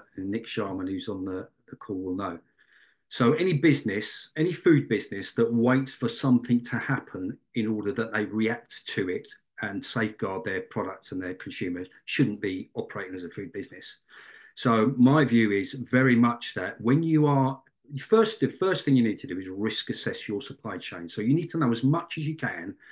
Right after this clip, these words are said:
about your raw materials, about your sourcing, about how, what, what, what the risks are, that whether they're microbiological or f-, or chemical, physical, or,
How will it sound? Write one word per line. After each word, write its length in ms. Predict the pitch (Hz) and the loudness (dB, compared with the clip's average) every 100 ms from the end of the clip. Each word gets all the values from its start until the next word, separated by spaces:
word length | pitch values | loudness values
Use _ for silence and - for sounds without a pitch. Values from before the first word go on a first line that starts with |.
| - - | -20 -10
about 300 | 113 113 101 | -2 -2 2
your 80 | 107 | 4
raw 140 | 175 | 6
materials, 580 | 160 - 104 95 98 95 | 4 2 -2 -2 -2 -2
about 200 | 107 113 - | -2 -2 -2
your 280 | - 117 | 0 0
sourcing, 380 | 110 - 110 110 - - - - - | 0 0 0 0 -6 -20 -20 -20 -2
about 460 | 107 107 110 107 - | 0 2 2 2 0
how, 460 | 139 143 135 139 - - - | 2 4 4 0 -6 -14 -8
what, 440 | 117 127 147 - | -2 4 4 6
what, 300 | 127 147 - - _ | 6 6 4 -10 _
what 340 | 131 147 165 | 0 2 4
the 60 | 131 | 4
risks 380 | 123 - - 120 | 4 2 -4 -2
are, 380 | 113 131 160 151 | 0 0 -2 -4
that 160 | 113 113 | -4 0
whether 220 | 107 107 | 0 0
they're 80 | 104 | 0
microbiological 760 | 113 110 - 117 107 - 113 | 0 -2 -2 -2 -2 0 0
or 120 | 110 - | 2 0
f-, 220 | - - | -6 -12
or 220 | - 98 - | -4 -2 0
chemical, 520 | 120 117 - 110 107 | 2 2 0 -4 -4
physical, 600 | - 113 113 - 113 110 | -4 -4 -4 -2 -2 0
or, 280 | 95 92 | 2 2